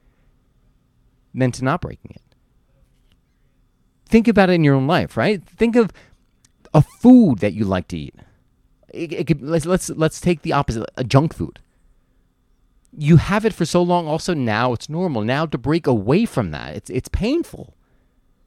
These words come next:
So, and if you do anything over,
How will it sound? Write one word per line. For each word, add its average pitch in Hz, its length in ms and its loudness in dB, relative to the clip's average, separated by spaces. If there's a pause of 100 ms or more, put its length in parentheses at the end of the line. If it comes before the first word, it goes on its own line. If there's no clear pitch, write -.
(1040)
So, 175 260 2
and 170 220 0
if 160 100 0
you 180 80 0
do 233 280 4 (120)
anything 208 480 0
over, 160 400 -2